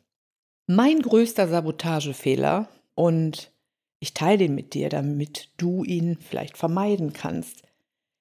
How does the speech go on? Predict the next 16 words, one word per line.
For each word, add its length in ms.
denn 160
ich 180
nehme 200
dich 160
mal 140
mit 220
zurück 300
in 160
die 140
Zeit, 360
als 140
ich 200
mein 200
Business 340
gegründet 560
habe. 440